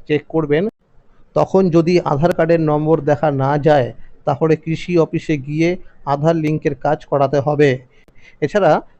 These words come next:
কেউ যদি নিজের মোবাইল নাম্বার বা ব্যাংকের অ্যাকাউন্টের নাম্বার পরিবর্তন করতে চান, তাহলেও কৃষি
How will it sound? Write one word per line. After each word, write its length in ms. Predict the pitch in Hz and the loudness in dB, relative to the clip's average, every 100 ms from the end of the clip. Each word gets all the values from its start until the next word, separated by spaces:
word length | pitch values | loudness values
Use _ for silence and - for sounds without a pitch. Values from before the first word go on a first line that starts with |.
| - 170 | -20 -4
কেউ 100 | 170 | -2
যদি 200 | 175 190 | 0 0
নিজের 240 | 165 170 151 | 0 0 0
মোবাইল 300 | 143 156 156 | 0 0 2
নাম্বার 360 | 156 156 160 170 - - | 0 2 2 0 -4 -2
বা 100 | 156 | 0
ব্যাংকের 420 | 147 151 160 170 156 | 2 0 0 -2 0
অ্যাকাউন্টের 640 | 143 165 165 165 165 156 147 | 0 0 0 -2 -2 -2 -2
নাম্বার 240 | 151 156 - | 0 -2 0
পরিবর্তন 520 | 139 143 156 - 156 156 | -2 0 -2 -2 -6 -2
করতে 340 | 156 147 156 | -2 -2 -4
চান, 220 | 135 135 160 - - - | -2 -2 -2 -8 -12 -4
তাহলেও 420 | 143 147 156 165 | 0 2 2 2
কৃষি 340 | 151 160 139 | 2 -4 -6